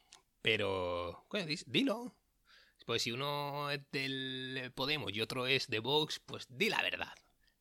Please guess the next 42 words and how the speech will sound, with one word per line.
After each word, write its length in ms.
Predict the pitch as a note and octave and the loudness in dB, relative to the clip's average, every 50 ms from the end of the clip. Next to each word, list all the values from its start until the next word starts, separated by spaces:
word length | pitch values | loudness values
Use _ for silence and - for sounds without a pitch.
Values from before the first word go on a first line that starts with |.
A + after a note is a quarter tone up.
| _ | _
Dilo, 560 | - B2 B2+ C3 C#3 D#3 E3+ D#3 B2 G#2 G2 | -12 -10 -8 -6 -2 0 0 0 0 0 0
pero 160 | G2 A2+ A2+ A2+ | 0 2 2 2
ya 180 | B2 D#3 D#3 | 0 0 -2
por 120 | - D#3+ D#3 | -2 -4 -2
un 100 | D#3 D#3 | -2 -2
ejercicio 720 | - - B2+ G#2+ - - - C3 C3+ - - D3+ F3 - - - - - - - | 0 -2 -4 -6 -4 -2 0 0 0 2 0 -2 -2 -4 -8 -16 -20 -20 -20 -18
de 220 | - A2 A#2+ A#2+ G#2+ | -10 -2 0 2 2
seguridad 440 | - - G#2+ F#2+ G2 G2+ A2 A#2 - | 2 2 0 0 0 2 2 2 2
y 40 | - | 2
de 100 | C3 A2+ | 0 0
confianza. 640 | G#2 A2 G2+ F2 - G2 G2 G2+ G2+ F#2 - - - - - - - - - - _ - | 0 -2 -6 -4 -4 -2 -2 -2 -4 -6 -10 -14 -14 -14 -20 -20 -20 -20 -20 -20 _ -2
Y 160 | - C#3 C3 | 0 2 2
si 360 | B2 C3 C3 B2+ B2+ B2+ C3 B2 | 4 4 4 4 4 2 2 2
resulta 320 | C3 A#2+ - D3 D#3+ F#3 | 0 0 0 -2 -4 -2
que 80 | E3 D3+ | 0 2
sois 140 | - D#3+ D#3 | 2 2 2
de 80 | E3 | 2
partidos 300 | E3 D#3+ D#3+ F3 D#3 C#3+ | 0 0 0 2 -2 -2
políticos 380 | - D3+ C#3+ C#3+ C#3+ C#3+ C3 - | 0 -2 -2 0 0 -2 -2 -2
distintos 540 | C#3+ B2 - - D#3+ D3 A#2 F#2+ E2+ - - | -2 -2 0 0 0 0 0 -2 -2 -4 -6
y 140 | - A#2+ A2+ | -6 -2 2
la 140 | G#2+ G#2 A#2 | 4 4 4
otra 200 | C3 - C3+ C3 | 4 2 0 0
persona 480 | - C3+ B2 - D3+ C3 A2+ F#2+ F#2+ | 0 0 0 0 0 2 2 2 2
es 140 | G#2 G2+ - | 2 0 0
muy 160 | C3+ B2+ B2+ | 0 0 -2
radical 600 | B2 E3+ - B2 A2+ G#2+ - C#3 C3 G2 F2+ - _ _ | -2 -2 -4 -6 -6 -4 -2 0 0 0 -2 -6 _ _
y 600 | - B2 G#2+ G2 F#2+ F#2+ F#2+ F#2+ F#2 F#2+ G2 G2 F#2 - | -8 -6 -4 -4 -4 -4 -4 -4 -4 -4 -4 -4 -4 -4
os, 400 | F#2+ G#2 G2+ - - - - - | -4 -4 -2 -2 -4 -4 -6 -6
y 120 | - A2+ | -4 -4
no 120 | G#2+ G#2 A2 | -2 -2 -2
quiere 140 | - C3+ C3 | 0 0 0
saber 260 | - C3+ B2+ B2 B2+ | 2 2 2 2 2
nada 240 | B2 B2 B2 A#2+ A#2 | 2 2 2 2 4
de 120 | A#2+ A#2 | 2 2
ti, 280 | A2+ C3 C3+ D3+ G#3 - - - - - _ _ - | 2 2 0 0 -2 -6 -10 -20 -20 -20 _ _ -8
pues 140 | - G#2 - | -8 -6 -6
genial. 540 | - - F2+ F#2 G2+ A#2+ - A#3 D#3+ - - - _ _ _ - - - - - - - | -4 -2 2 4 4 4 4 2 0 -8 -14 -20 _ _ _ -14 -14 -14 -14 -14 -8 0
Pero 260 | - C#3+ D3+ D#3 D3 | 2 4 4 4 4
para 340 | - E3 C#3 C#3 C3+ B2+ A#2+ | 8 10 10 10 10 8 6
hacer 260 | A#2+ - D#3 D3 C#3 | 6 6 6 6 8
eso 380 | D3 D3+ C#3+ - C#3 D#3 F#3 | 8 6 6 4 2 0 0